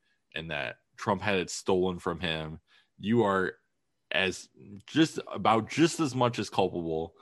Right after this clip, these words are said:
as the people who actually showed up at the Capitol, uh, to, to do these heinous acts. So lots of, lots of blame to go around.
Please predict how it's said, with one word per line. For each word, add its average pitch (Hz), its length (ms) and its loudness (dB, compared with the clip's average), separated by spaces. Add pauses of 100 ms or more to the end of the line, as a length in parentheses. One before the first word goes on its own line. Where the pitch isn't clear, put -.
(260)
as 92 140 -2
the 98 100 0
people 92 280 -2
who 92 160 0
actually 90 260 -2
showed 87 280 -2
up 85 140 -2
at 80 100 -2
the 78 80 -8
Capitol, 76 640 -6 (640)
uh, 73 380 -6 (140)
to, 98 160 -2
to 87 240 -6
do 82 240 -4
these 78 220 -6
heinous 76 320 -10
acts. 69 300 -12
So 78 400 -4 (420)
lots 107 320 2
of, 98 240 0
lots 95 260 2
of 95 100 2
blame 80 260 -2
to - 60 -16
go - 100 -6
around. 50 400 -10